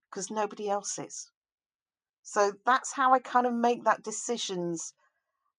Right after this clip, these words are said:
But it is, you know, it's done on a day-to-day, hell, it's often done on a moment-to-moment basis of, should I be doing this now? And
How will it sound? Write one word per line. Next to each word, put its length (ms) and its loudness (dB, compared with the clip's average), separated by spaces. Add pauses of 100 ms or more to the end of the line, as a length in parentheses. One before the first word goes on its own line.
(120)
But 140 0
it 120 2
is, 560 0 (680)
you 100 -6
know, 220 2 (300)
it's 220 -6
done 200 8
on 140 4
a 60 0
day-to-day, 640 4
hell, 220 2
it's 280 -4
often 360 -4
done 200 6
on 140 2
a 180 2 (320)
moment-to-moment 960 2
basis 680 -4
of, 400 2 (500)
should 240 -2
I 140 6
be 100 -8
doing 300 0
this 220 -2
now? 380 -2 (720)
And 760 6